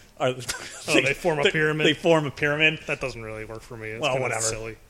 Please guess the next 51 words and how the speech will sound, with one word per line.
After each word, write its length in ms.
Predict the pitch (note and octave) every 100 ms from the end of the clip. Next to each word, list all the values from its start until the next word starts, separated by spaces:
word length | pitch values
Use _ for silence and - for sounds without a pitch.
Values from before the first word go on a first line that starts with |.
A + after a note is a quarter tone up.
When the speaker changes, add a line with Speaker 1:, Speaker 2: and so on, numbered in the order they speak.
| - - _ _ - - -
Speaker 1:
It's 140 | D#3+ -
silly, 340 | F3+ D#3+ D#3
but 240 | D3 C#3
again, 260 | C#3+ C#3 C#3
I 80 | B2+
think 160 | C#3+
it's 80 | C3
trying 400 | - D#3 C#3 C3
to 80 | A#2
really 320 | A2+ C#3+ C3+ C3+
up 260 | C3 -
the, 260 | - B2 A2+
the 100 | A#2+
parody. 480 | A#2+ C3 C3 C3+ C#3+ - - - _ _ B2+
Um, 600 | A#2+ A2 A2 G#2+ G#2+ G2 -
Speaker 2:
Yeah, 160 | G3 A#2+ - G#3
I 60 |
mean, 80 | A3 A3
it's, 180 | F#3+ F#3 - - G#3
there 140 | A3
are 40 | A3
a 40 |
few. 240 | - B3
That's 260 | F3+ A3 A#3
one 160 | G#3+ G#3+
of 60 |
those, 440 | F3+ E3 D#3 D#3 D#3+
like, 220 | C#3 C3
red 180 | D#3 C#3+
flags, 420 | D3 C#3+ C3+ B2+
just 160 | C3 C#3+
like, 100 | C#3+
"Hey, 160 | E3
people, 340 | D3 C#3 C3+ C#3
this 140 | D#3
is 80 | D3+
a 40 |
comedy." 400 | C#3+ C#3 B2 A2+ A2
Like, 100 | C#3
Speaker 1:
Yes. 360 | A#2 - - F#3+
Speaker 2:
you, 200 | A3 A3+
you 160 | A3+
almost 240 | A#3+ F3+ -
need 160 | C#3 B2
stuff 160 | A#2+
like 140 | A2+ G#2+
that 140 | A2
just 120 | A#2 C#3+
so 40 |
people 180 | C#3 B2+
understand, 520 | A#2+ - A#2+ G#2+ G#2+